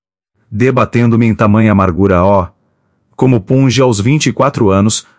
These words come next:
o remorso de ter ofendido uma formor mulher. Não ouvi a campainha anunciadora do Lunte.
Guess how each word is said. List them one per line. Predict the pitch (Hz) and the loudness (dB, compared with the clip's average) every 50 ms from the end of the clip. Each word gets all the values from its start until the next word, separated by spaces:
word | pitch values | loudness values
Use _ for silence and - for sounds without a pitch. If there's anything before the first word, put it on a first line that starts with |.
| _ _ - | _ _ -4
o | 123 | -2
remorso | 110 127 127 117 110 120 123 - - - 123 | 0 0 2 2 2 0 0 0 -2 -4 -2
de | 107 110 110 | -2 -2 -2
ter | 90 - 120 113 127 | -2 -2 -2 -2 -2
ofendido | 113 - - 110 104 95 90 104 113 107 110 | -2 -2 -2 -2 0 0 0 0 0 0 0
uma | 104 101 101 | 0 0 -2
formor | 98 - 117 104 101 104 101 | -2 -2 -2 0 0 0 2
mulher. | 101 101 98 95 95 92 95 - - _ _ _ _ _ _ _ _ _ _ _ _ _ _ _ _ _ - | 2 2 2 0 0 -2 -2 -6 -10 _ _ _ _ _ _ _ _ _ _ _ _ _ _ _ _ _ -2
Não | 143 160 165 | 0 0 2
ouvi | 156 135 110 95 107 131 147 | 2 0 0 0 0 0 0
a | 127 | 0
campainha | - - 127 120 - 120 110 117 123 123 113 | -2 -2 -2 -2 0 0 0 0 0 2 2
anunciadora | 110 117 127 113 - 123 104 92 101 107 107 101 | 2 0 0 0 0 -2 -2 0 0 0 0 0
do | 123 120 | 0 0
Lunte. | 101 101 98 95 87 - - - - _ | 0 2 0 0 0 -2 -2 -4 -6 _